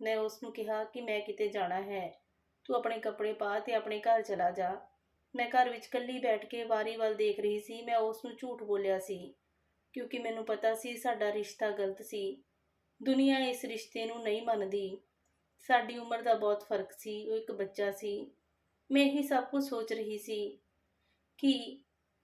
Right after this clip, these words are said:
ਇਸ ਵਿੱਚ ਮੇਰੀ ਵੀ ਕੀ ਗਲਤੀ ਸੀ, ਪਰ ਉਸ ਨੂੰ ਇਸ ਚੀਜ਼ ਦੀ ਸਮਝ ਹੀ ਨਹੀਂ ਸੀ। ਉਹ ਮੈਨੂੰ ਦੁਖੀ ਦੇਖ ਕੇ ਸ਼ਾਇਦ ਮੇਰੇ ਨਾਲ ਲਗਾਵ ਕਰ ਰਿਹਾ ਸੀ। ਅਗਲੇ ਦਿਨ ਮੈਂ ਵਕੀਲ ਕੋਲ ਗਈ ਤੇ ਤਲਾਕ ਦੇ ਪੇਪਰ ਬਣਾ ਲਏ ਸੀ। ਮੈਂ ਉਹ ਪੇਪਰ ਆਪਣੇ ਘਰ ਵਾਲੇ ਕੋਲ ਭੇਜੇ ਕਿਉਂਕਿ ਇੱਕ ਸਾਲ ਤੋਂ ਘਰ ਹੀ ਨਹੀਂ ਆਇਆ ਸੀ।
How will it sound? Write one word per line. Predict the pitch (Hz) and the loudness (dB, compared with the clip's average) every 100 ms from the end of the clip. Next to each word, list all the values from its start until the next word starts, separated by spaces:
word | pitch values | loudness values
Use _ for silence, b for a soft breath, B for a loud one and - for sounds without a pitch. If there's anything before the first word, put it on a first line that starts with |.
| _ 262 | _ -2
ਇਸ | 262 277 | 0 2
ਵਿੱਚ | 269 269 | 0 0
ਮੇਰੀ | 240 240 247 | -2 -2 -2
ਵੀ | 254 | -4
ਕੀ | 254 220 202 | -4 -4 0
ਗਲਤੀ | 202 196 220 | 0 -2 -8
ਸੀ, | 220 202 185 - _ _ _ _ _ _ - | -4 -6 -6 -12 _ _ _ _ _ _ 0
ਪਰ | 269 | 4
ਉਸ | 247 262 269 | 4 2 2
ਨੂੰ | 269 | 4
ਇਸ | 247 247 - | 2 0 -4
ਚੀਜ਼ | 233 | -8
ਦੀ | 233 | -8
ਸਮਝ | 240 226 202 220 | -6 -4 -4 -4
ਹੀ | 254 | -4
ਨਹੀਂ | 247 233 | -4 -4
ਸੀ। | 226 233 214 220 _ _ | -6 -8 -8 -10 _ _
ਉਹ | 254 269 | 2 4
ਮੈਨੂੰ | 269 277 | 6 6
ਦੁਖੀ | 269 240 262 | 4 -2 -4
ਦੇਖ | 269 233 226 | -2 -2 -2
ਕੇ | 247 247 | 0 0
ਸ਼ਾਇਦ | 247 233 226 | 4 6 6
ਮੇਰੇ | 226 220 | 2 -4
ਨਾਲ | 220 226 | 2 2
ਲਗਾਵ | 214 202 190 | 4 2 0
ਕਰ | 190 196 175 | 2 0 2
ਰਿਹਾ | 214 226 | 0 -4
ਸੀ। | - 208 196 - _ _ _ _ _ - 247 | -6 -6 -8 -12 _ _ _ _ _ -2 2
ਅਗਲੇ | 262 277 | 4 6
ਦਿਨ | 277 269 | 6 6
ਮੈਂ | 269 | 4
ਵਕੀਲ | 262 262 240 240 | 2 -2 -6 -4
ਕੋਲ | 247 233 | -2 -2
ਗਈ | 226 226 | 0 -2
ਤੇ | 226 | -2
ਤਲਾਕ | 240 233 220 202 | -4 0 2 2
ਦੇ | 202 208 | 2 2
ਪੇਪਰ | 208 196 202 | 2 2 -2
ਬਣਾ | 202 220 220 | 0 2 2
ਲਏ | 185 | 2
ਸੀ। | 202 220 190 196 | -2 -2 -6 -4
ਮੈਂ | 220 | -2
ਉਹ | 233 | -2
ਪੇਪਰ | 240 233 247 | -2 -4 0
ਆਪਣੇ | 233 233 226 | 0 0 -2
ਘਰ | 226 247 | 2 2
ਵਾਲੇ | 240 220 | 2 0
ਕੋਲ | 214 220 | 0 -2
ਭੇਜੇ | 220 240 208 208 | -2 -4 0 0
ਕਿਉਂਕਿ | 208 233 220 226 | 0 -6 -10 -10
ਇੱਕ | - | -8
ਸਾਲ | - 220 208 | 2 2 2
ਤੋਂ | 220 220 | -2 2
ਘਰ | 247 | 2
ਹੀ | 220 208 | 2 0
ਨਹੀਂ | 220 233 | -2 2
ਆਇਆ | 220 208 | 2 2
ਸੀ। | 208 220 208 240 | -2 -4 -6 -8